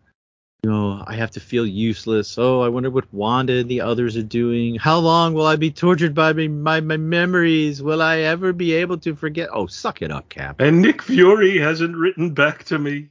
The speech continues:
Speaker 2: <laughs>
Speaker 1: Speaking of Nick Fury, have you seen any? I know I'm segueing again. Have you watched any of Secret Invasion?
Speaker 2: I watched the first episode.
Speaker 1: Yeah, what'd you think?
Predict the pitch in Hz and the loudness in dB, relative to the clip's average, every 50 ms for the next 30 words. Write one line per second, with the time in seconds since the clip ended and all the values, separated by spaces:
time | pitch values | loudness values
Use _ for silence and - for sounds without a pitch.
0 | _ _ _ - - - - - - _ _ _ _ _ - - - 311 330 311 | _ _ _ -20 -16 -12 -10 -10 -10 _ _ _ _ _ -10 -2 4 6 6 6
1 | 185 151 123 110 107 101 - - - 110 107 127 156 165 156 143 139 147 143 143 | 6 4 2 2 2 0 -2 -2 0 2 2 2 2 0 0 -2 0 0 -2 -2
2 | - 196 202 196 190 190 190 170 - 110 113 101 95 90 85 87 90 - - 110 | -2 -2 -2 -2 0 -2 -2 -2 0 0 0 0 0 -2 -4 -6 -8 -6 -4 -4
3 | 95 87 92 92 87 87 82 80 87 90 90 101 107 123 139 139 143 151 160 156 | -2 -2 -2 -4 -4 -4 -6 -8 -8 -6 -6 -6 -6 -4 -4 -2 0 2 0 0
4 | - - 170 160 165 160 156 143 - - 165 160 - 151 143 147 143 131 139 139 | -2 -4 -4 -2 -2 -2 -4 -4 -4 -4 -6 -4 -4 -2 -2 -2 0 2 2 2
5 | 156 160 156 160 170 170 147 - _ _ _ _ _ - 110 117 127 123 - - | 2 2 0 -2 -4 -4 -6 -10 _ _ _ _ _ -12 -8 -4 -4 -4 -6 -8
6 | - - - 120 107 98 - - 87 - - 95 - - 95 92 95 92 - _ | -16 -12 -10 -10 -10 -10 -12 -16 -20 -20 -20 -20 -20 -20 -20 -20 -20 -20 -20 _
7 | _ _ _ _ _ _ - 240 247 226 208 202 170 156 143 - 165 113 73 | _ _ _ _ _ _ -10 -6 -2 2 2 2 2 0 0 0 0 0 -2